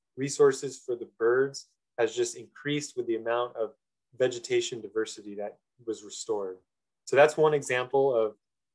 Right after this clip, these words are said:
habitat restoration and building it.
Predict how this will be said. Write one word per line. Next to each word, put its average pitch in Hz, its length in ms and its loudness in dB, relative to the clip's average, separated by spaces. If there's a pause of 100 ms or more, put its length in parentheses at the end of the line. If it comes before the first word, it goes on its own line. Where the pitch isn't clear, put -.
(260)
habitat 135 400 4
restoration 117 760 -4 (1400)
and 113 280 2
building 131 340 6
it. 123 220 0